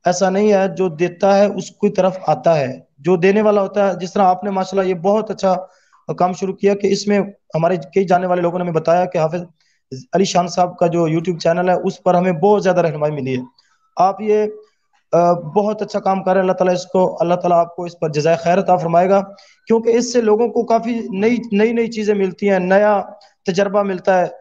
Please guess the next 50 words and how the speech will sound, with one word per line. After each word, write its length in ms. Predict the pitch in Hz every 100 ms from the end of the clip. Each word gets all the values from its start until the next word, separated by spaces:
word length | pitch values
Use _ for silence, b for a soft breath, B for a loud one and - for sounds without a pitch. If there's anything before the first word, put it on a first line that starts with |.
| _
सारी 260 | - 196 214
जिंदगी 240 | 214 226
इंसान 280 | 240 226 220
सीखता 340 | 214 214 214 247
रहता 220 | 240 240
है 60 | 233
ना, 60 |
जो 200 | 208 220
चीजें 260 | 220 233 226
आपसे 340 | 185 208 233
मुझे 180 | 233 226
मिल 140 | 208
सकती 340 | 214 214 208 220
हैं, 240 | 214 208 - b b -
अगर 180 | 190 220
आप 140 | 208
किसी 200 | 214 -
और 160 | 202 214
को 140 | 214
ज्वाइन 260 | 214 208 214
करेंगे 280 | 214 220 220
तो 120 | 214
उससे 180 | 220 226
मुझे 180 | 214 220
और 300 | 208 226 214
नई 200 | 208 214
चीजें 260 | 208 185
मिलेंगी, 340 | 156 143 131 123 131 _ -
ठीक 180 | 196 208
है। 60 |
हर 140 | 185 202
बंदे 240 | 214 208
के 80 | 208
एक 120 | 208
अपना 200 | 190 196
तजर्बा 400 | 196 165 175 190
होता 240 | 180 180
है, 80 | 151 - b b b b
तजर्बे 340 | 190 170 196 240
की 120 | 247
बुनियाद 340 | 202 196 196 202
पर 100 | 190
लोग, 320 | 180 190 185 196 190 -
लोगों 260 | 170 180 190
को 100 | -
फायदा 280 | 180 175
दे 180 | 180 196
रहे 100 | 208
होते 180 | 190 185
हैं। 160 | 170